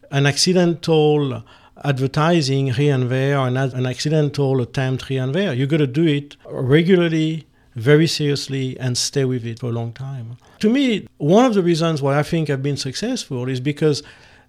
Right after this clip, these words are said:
I was able to separate how well my work was selling from how much I enjoy doing what I was doing, which is taking photographs.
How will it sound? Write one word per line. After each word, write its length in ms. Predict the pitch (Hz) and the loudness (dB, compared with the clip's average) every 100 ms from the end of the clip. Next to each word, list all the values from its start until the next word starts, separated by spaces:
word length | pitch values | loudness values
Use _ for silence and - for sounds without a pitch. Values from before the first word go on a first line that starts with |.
| _ | _
I 80 | 151 | 0
was 220 | 156 170 | 4 6
able 220 | 190 190 180 | 6 4 2
to 100 | 147 | -2
separate 760 | - 208 220 180 127 123 - 151 _ _ _ - - | 0 0 0 -2 -2 -4 -10 -18 _ _ _ -18 -6
how 220 | 175 190 | 2 4
well 240 | 190 196 | 6 4
my 160 | 175 151 | 4 4
work 260 | 156 151 | 4 2
was 100 | 135 | -2
selling 600 | - 196 214 147 127 147 - _ _ | -4 -2 -2 -4 -6 -10 -14 _ _
from 260 | - 165 156 | -2 2 2
how 200 | 165 165 | 2 2
much 280 | 170 - | 2 0
I 80 | 147 | 0
enjoy 360 | 147 139 147 143 | 0 0 0 0
doing 320 | 139 147 143 | 2 2 2
what 140 | 135 | 0
I 40 | 131 | -2
was 220 | 120 120 | -4 -4
doing, 380 | 143 170 104 107 | -2 -2 -4 -10
which 220 | 120 127 139 | -8 -4 -4
is 120 | 131 | -4
taking 320 | 143 127 123 | -6 -6 -8
photographs. 640 | - 180 151 - 110 - | -6 -6 -6 -10 -16 -20